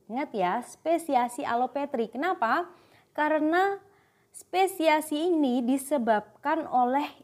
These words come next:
isolasi geografi, biasanya kondisi alamnya yang tidak memungkinkan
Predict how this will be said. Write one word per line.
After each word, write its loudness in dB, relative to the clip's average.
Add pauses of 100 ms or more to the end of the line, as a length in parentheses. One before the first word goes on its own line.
isolasi -2
geografi, 0
biasanya -6
kondisi -8
alamnya -4
yang -6
tidak -8
memungkinkan 0